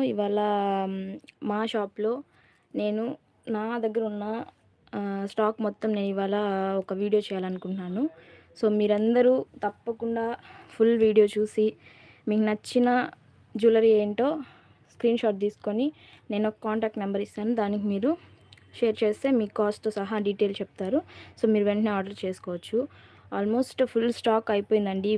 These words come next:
మ్యారేజ్ సీజన్‌లో. So మనకి ఇప్పుడు నెక్స్ట్ ఉన్న స్టాక్ నేను మన సబ్స్క్రైబర్స్ కోసము స్టాక్ ఎత్తి పెట్టింది ఉంది. So దాన్ని నేను మీకు ఇవాళ ఫుల్ డీటెయిల్స్‌తో చూపిస్తున్నాను.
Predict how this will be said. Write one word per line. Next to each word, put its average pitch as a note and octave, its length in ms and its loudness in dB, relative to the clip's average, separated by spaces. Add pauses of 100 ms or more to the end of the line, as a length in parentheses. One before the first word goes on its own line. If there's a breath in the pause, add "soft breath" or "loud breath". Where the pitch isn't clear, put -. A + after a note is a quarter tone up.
మ్యారేజ్ G3+ 320 0
సీజన్‌లో. F#3+ 500 -4
So A#3 120 0
మనకి G#3 360 -2
ఇప్పుడు G#3 220 -2
నెక్స్ట్ - 380 -6 (540 soft breath)
ఉన్న A3+ 220 2
స్టాక్ G#3 460 -2
నేను G#3 260 0
మన G3+ 160 -2
సబ్స్క్రైబర్స్ G#3 640 -2
కోసము G#3 400 -2 (640 soft breath)
స్టాక్ A3 360 2
ఎత్తి G#3+ 180 0
పెట్టింది G3 400 -6
ఉంది. F3 240 -4
So D4 140 0
దాన్ని A#3 380 -6
నేను A3 200 -2
మీకు G#3 300 -6
ఇవాళ G3+ 240 -2 (1500)
ఫుల్ A3+ 160 4
డీటెయిల్స్‌తో G#3 500 -2
చూపిస్తున్నాను. G3 680 -6